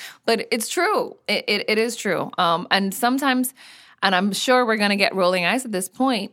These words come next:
um, but it's, that's one of, that's one of the things that comes along with marriage. And let me tell you why.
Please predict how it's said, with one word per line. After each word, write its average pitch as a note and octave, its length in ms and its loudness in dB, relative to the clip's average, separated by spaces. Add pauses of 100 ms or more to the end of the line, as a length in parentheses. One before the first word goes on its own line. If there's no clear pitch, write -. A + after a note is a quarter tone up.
um, F3 320 -2
but G3 160 0
it's, F3+ 200 -4
that's G3 260 0
one G#3 260 4
of, G#3+ 200 -2
that's G3 260 -2
one G3 240 4
of G#3+ 100 -2
the G3+ 120 -2
things G3 260 -2
that F#3 160 -6
comes G3 280 -4
along E3 320 -2
with D#3+ 200 -4
marriage. F3+ 400 0
And G#3+ 100 0
let A#3 80 2
me E4 100 0
tell G#4+ 200 -2
you F#4+ 100 2
why. G#3 380 0